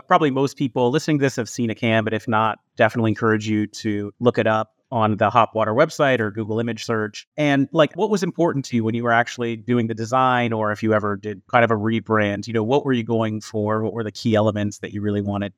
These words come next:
people to pick up on, or what is the feedback that you get on it?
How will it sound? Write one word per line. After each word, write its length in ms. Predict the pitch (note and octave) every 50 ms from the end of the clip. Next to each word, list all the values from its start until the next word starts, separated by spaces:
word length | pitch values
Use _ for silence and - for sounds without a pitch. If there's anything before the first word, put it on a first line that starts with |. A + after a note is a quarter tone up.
| _ _
people 220 | A2 G2 G2+ G#2
to 60 | G2+
pick 220 | - - A2 - -
up 200 | G2+ G2 - A2
on, 200 | G2+ G2+ G2+ G2
or 240 | F#2+ F2+ F#2 G2+ -
what 180 | - A#2 A2+ A2+
is 120 | G#2+ -
the 80 | - G#2+
feedback 460 | - - A2 G2+ F2 G2+ G2 G2 -
that 120 | - D#2+
you 80 | C#2+ F2
get 160 | - G#2 F#2+
on 100 | G2 F#2 -
it? 120 | - -